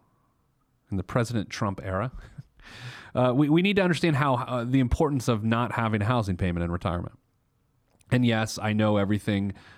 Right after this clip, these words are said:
uh, th-, that you're gonna throw at me with, "I heard it's good to have a house payment because of tax deductions," so we'll talk about that later too. Segment three, healthcare. The great unknown for a lot of different reasons, uh, like what's gonna happen with healthcare and what are your options gonna be,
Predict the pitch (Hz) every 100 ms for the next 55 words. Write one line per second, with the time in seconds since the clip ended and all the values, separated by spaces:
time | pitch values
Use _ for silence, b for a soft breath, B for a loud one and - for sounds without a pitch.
0 | B 92 90 85 95 90 95 - 101 90
1 | 110 95 95 92 92 - - B 104 117
2 | 110 92 - 120 107 101 95 98 - 104
3 | 92 85 92 92 90 - 92 - - 82
4 | 85 85 87 78 104 82 85 82 82 85
5 | - 76 92 85 - 113 B B B -
6 | 175 180 165 - 165 135 104 - - -
7 | _ _ _ _ _ _ _ _ _ _
8 | - 113 143 147 156 180 175 165 175 160
9 | 147 117 101 85 - 135 127 131 143 113
10 | 107 104 95 92 92 98 - B B B
11 | B B B _ 98 98 98 92 98 98
12 | 104 - 98 117 113 92 113 139 - 76
13 | 101 - B B - 104 101 98 120 117
14 | 104 107 110 113 101 92 104 92 95 95
15 | 92 92